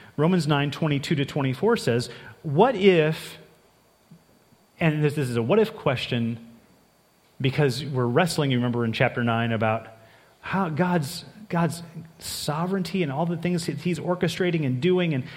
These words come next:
how could he do all these things, especially the things that seem really messy and ugly and stuff?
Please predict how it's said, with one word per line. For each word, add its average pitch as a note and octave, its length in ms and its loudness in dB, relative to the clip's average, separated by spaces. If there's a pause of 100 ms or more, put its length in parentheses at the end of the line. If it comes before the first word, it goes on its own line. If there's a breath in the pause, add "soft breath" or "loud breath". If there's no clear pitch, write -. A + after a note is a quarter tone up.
(120)
how G3+ 160 2
could F#3+ 160 0
he E3 100 4
do F3 300 2
all G#3 120 4
these G3+ 260 2
things, G3 480 0 (220 loud breath)
especially G3+ 340 2
the D3+ 140 2
things F3 320 -2
that C#3+ 100 -6
seem E3 240 0
really E3+ 240 2
messy E3 380 0
and D3 80 0
ugly E3+ 260 2
and E3 140 -2
stuff? E3+ 260 -2